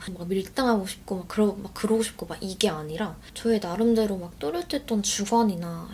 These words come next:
행동 같은 것에 대해 너무 내 기준으로만 내가 이기적으로 생각을 한 것 같은 그런 기분이 좀 들더라고요. 이 컬러로 하이라인 그려주었습니다.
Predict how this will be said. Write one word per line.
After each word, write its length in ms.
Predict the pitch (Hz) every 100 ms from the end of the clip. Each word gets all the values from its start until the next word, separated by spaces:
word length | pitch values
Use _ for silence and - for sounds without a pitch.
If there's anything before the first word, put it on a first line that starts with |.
| 220
행동 420 | 302 311 339 320
같은 720 | 240 - - 208 202 190 185 185
것에 300 | 175 180 170
대해 300 | 175 196 160
너무 380 | 170 185 214 180
내 220 | 170 180
기준으로만 840 | 277 277 269 247 226 208 208 294 - - -
내가 220 | 214 196
이기적으로 880 | 180 185 208 214 196 196 180 180 185
생각을 440 | 170 214 208 202 190
한 140 | 196
것 140 | 190 -
같은 340 | - - 160 - - - - - -
그런 240 | - 208
기분이 460 | 185 - 208 208 190
좀 120 | 180 165
들더라고요. 640 | - 160 160 156 - - - - -
이 80 | 220
컬러로 460 | - 226 202 190 240 - - - - - -
하이라인 460 | 202 190 196 185 185 - - - - - - -
그려주었습니다. 960 | - 185 180 - 185 - - 190 -